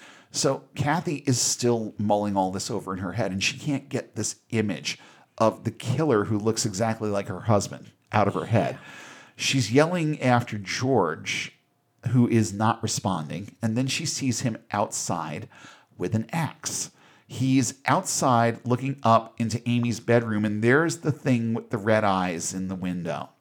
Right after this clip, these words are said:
Speaker 1: George is calling after Amy, who is not responding. He's back in the house and still calling her with the axe in his hand. The kids, of course,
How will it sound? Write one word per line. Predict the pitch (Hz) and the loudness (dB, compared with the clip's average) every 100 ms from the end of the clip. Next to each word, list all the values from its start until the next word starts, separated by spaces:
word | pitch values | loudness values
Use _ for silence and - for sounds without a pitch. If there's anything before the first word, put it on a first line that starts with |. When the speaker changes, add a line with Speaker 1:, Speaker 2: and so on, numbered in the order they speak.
| _ _ - | _ _ -4
Speaker 1:
George | 113 131 147 | 2 4 2
is | - | -2
calling | - 135 127 123 | -2 0 2 0
after | 123 117 - - - | 0 -2 -4 -10 -2
Amy, | 123 123 104 | 2 2 2
who | 98 110 | 0 2
is | 104 98 | 2 0
not | 98 98 - | 0 -2 -4
responding. | 90 - - 90 87 78 - - - - - - | -6 -6 -4 -4 -4 -6 -10 -20 -20 -20 -20 -10
He's | - 117 120 - | -2 2 2 0
back | _ 107 107 - | _ -2 -2 0
in | 139 | 0
the | |
house | 127 123 113 - - | 2 4 2 2 -2
and | 120 | 0
still | - - - 120 127 | 0 0 0 0 0
calling | - - 110 127 123 | -4 -4 -2 0 -2
her | 85 92 78 - - - - | -4 -4 -4 -6 -20 -20 -4
with | 92 143 - - | 4 4 4 -6
the | 120 135 | -6 -4
axe | 107 98 95 - - | -4 -4 -4 -6 -6
in | 92 | -6
his | 92 | -6
hand. | 110 90 80 60 - - - | -8 -8 -10 -10 -16 -8 -4
The | |
kids, | 113 123 139 180 180 | -2 0 4 4 2
of | 226 - | -6 -2
course, | 113 107 | 2 2